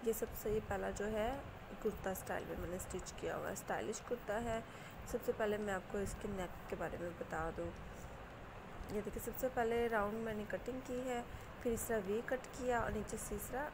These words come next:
सीधी, अ, पट्टी के लिए cutting कर दी। पहले नीचे वाली पट्टी लगाई, फिर ऊपर पट्टी लगाई है, यानी कि बटन पट्टी जो होती है। फिर उसके बाद ये नेक पे मैंने schmooze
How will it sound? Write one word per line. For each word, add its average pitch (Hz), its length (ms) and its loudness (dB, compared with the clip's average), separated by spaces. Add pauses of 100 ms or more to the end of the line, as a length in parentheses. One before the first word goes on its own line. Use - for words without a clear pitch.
(160)
सीधी, 214 380 2
अ, 226 120 0 (380)
पट्टी 190 520 0
के 208 140 0
लिए 202 160 2
cutting 190 380 -2
कर 175 120 -2
दी। 175 280 -4 (500)
पहले 233 160 4
नीचे 220 280 2
वाली 254 200 4
पट्टी 254 300 -2
लगाई, 240 280 6
फिर 240 200 0
ऊपर 196 280 2
पट्टी 254 340 0
लगाई 240 360 4
है, 233 420 0 (300)
यानी 208 180 0
कि 277 120 4
बटन 240 300 0
पट्टी 196 340 -2
जो 196 160 0
होती 180 260 0
है। 180 200 2 (720)
फिर 262 120 6
उसके 233 220 2
बाद 196 320 4
ये 208 80 6
नेक 185 240 2
पे - 200 -2
मैंने 220 280 0
schmooze 196 340 -4